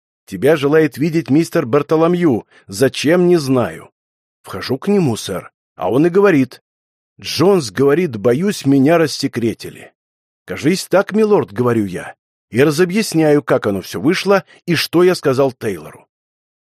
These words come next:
«Ладно», говорят его сиятельства, «раз уж мистер Лейси ничего не знает, пусть остается в неведении».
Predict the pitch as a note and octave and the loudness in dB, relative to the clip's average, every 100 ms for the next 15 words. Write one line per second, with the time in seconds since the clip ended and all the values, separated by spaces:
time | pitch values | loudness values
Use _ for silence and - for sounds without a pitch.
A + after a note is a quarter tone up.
0 | _ D#2+ F2+ C3 C#3+ D#3 D3 D3+ D3+ D3+ | _ -10 -2 0 0 -2 -2 0 0 -2
1 | C#3 C#3 C3 C3 C3+ C3+ B2+ - C3+ B2 | -4 -4 -4 0 0 0 -4 0 -2 -2
2 | _ _ _ A#2 F3+ - D#3 C#3+ E3+ - | _ _ _ -2 0 0 -2 -2 -2 -2
3 | C3+ B2+ D#3+ - B2+ A#2 - F#2+ E2+ - | -2 0 0 0 -2 -2 -4 -6 -8 -4
4 | C#3 G3 G3 - _ _ _ E3 G#3 - | 0 2 0 -4 _ _ _ -2 -2 -2
5 | - D3 - C3 D#3 - D3 B2+ B2+ G#2+ | -6 -4 0 2 2 0 -2 0 0 -2
6 | F#2 - - - | -6 -16 -20 -20